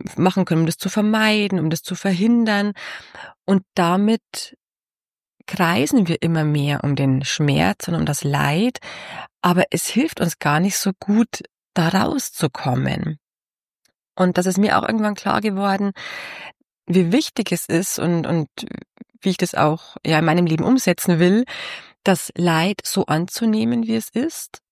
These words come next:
und aber nicht so lange im Leiden zu bleiben, sondern viel schneller zu überlegen, „Wie komme ich da raus und was mache ich damit?“ So, und ich werde dich jetzt, ähm, damit mit hindurchnehmen, ähm, sozusagen durch die einzelnen Aspekte,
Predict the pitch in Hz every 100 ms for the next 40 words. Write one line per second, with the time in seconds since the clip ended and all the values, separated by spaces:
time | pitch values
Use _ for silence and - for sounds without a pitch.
0 | _ _ _ - 214 - 190 185 180 202
1 | 254 - - - - _ _ - - 202
2 | 190 190 185 180 185 196 143 214 - 190
3 | - 170 170 175 190 220 247 - - 196
4 | 190 185 185 190 - - - - _ _
5 | _ _ _ _ - 254 254 - 208 214
6 | 220 - 196 190 185 185 202 208 202 -
7 | _ 170 185 - 190 180 160 160 160 202
8 | 233 196 185 175 180 180 - 147 - 120
9 | 113 123 - - - _ _ _ - -
10 | - - - 151 160 170 202 247 202 185
11 | - - 175 170 165 170 180 - - -
12 | - _ _ 185 180 - 180 185 233 294
13 | 208 165 165 156 - 160 160 160 165 -
14 | 165 170 170 190 180 - - 160 - 170
15 | 151 - - - -